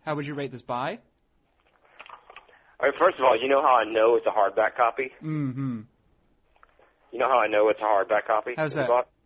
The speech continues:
Speaker 2: Because sales were so poor,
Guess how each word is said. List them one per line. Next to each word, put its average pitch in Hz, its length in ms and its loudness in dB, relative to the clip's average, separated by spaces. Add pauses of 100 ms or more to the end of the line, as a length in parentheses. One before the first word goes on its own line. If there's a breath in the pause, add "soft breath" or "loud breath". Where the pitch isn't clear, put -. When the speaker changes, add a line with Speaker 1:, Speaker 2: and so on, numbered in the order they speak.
(1200 soft breath)
Speaker 2:
Because 120 220 -2 (200)
sales 165 440 4
were 117 120 -4 (140)
so 175 160 0
poor, 123 520 2